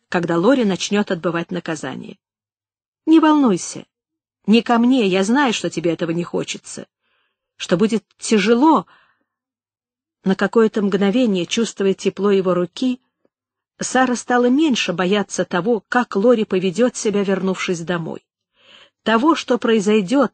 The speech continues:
на следующей неделе в суде, когда она будет стоять рядом с Лори и слушать, как та признает себя виновной в убийстве.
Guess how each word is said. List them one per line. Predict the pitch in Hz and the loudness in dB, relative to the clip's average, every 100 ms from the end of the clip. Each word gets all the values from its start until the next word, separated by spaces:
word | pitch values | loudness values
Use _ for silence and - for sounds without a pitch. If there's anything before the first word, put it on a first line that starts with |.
| - | -4
на | 185 | -6
следующей | - 226 247 190 - 175 | -2 0 2 0 -4 -4
неделе | 170 165 226 196 | -6 -2 -2 -2
в | 170 | -6
суде, | - 175 156 277 285 _ _ _ _ _ _ _ | -8 -6 0 2 2 _ _ _ _ _ _ _
когда | - 180 190 233 | -4 0 2 2
она | 214 | 2
будет | 196 269 226 | 2 -2 -2
стоять | - 190 185 247 240 | -4 -2 0 0 0
рядом | 170 208 247 208 202 | 0 2 2 0 -4
с | - 180 | -4 -2
Лори | 185 254 202 160 | 2 4 2 -2
и | |
слушать, | 156 - 226 240 - - | -4 -4 -2 -2 -6 -8
как | 180 170 | -8 -4
та | - 220 | -2 -2
признает | - 180 170 175 254 285 | -2 -4 -2 0 0 -2
себя | - 226 220 | -4 -2 -2
виновной | 180 180 175 180 175 175 | 0 -2 -2 -2 -2 -4
в | 170 | -4
убийстве. | 151 160 147 - - - | -6 -8 -10 -16 -20 -20